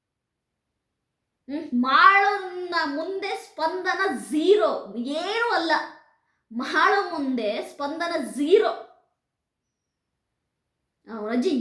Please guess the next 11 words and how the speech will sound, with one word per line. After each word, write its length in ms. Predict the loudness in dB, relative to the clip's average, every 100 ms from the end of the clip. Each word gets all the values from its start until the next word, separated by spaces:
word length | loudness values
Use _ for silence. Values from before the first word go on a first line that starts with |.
| 2
ಯಾ 260 | 4 4 4 -2
ಸೀಮೆ 280 | 0 0 2
Bigg 320 | -2 -4 -2
Boss 180 | -2 -2
ಗುರು 140 | -6 -6
ಇದು? 400 | -6 -6 -4 -6 -10 _ _ _ _ _ _ _ _ _ _ _ _ _ _ _ _ _ _ _ _ _ _
ಹ್ಮ್? 120 | -12 -12 -20 _ _ _ _ _ _ _ _ _ _ _ -10 2
ಅಲ್ಲ, 140 | 4 6 2 0 -6 -18 _
ನಾಲ್ಕು 1000 | -2 0 0 -2 0 0 -2 -10 -10 -2
ವಾರದಿಂದ 880 | 0 0 2 2 2 0 -2 -2 0 -2 -4
ಸ್ಪಂದನ 760 | -10 -8 -4 -2 0 0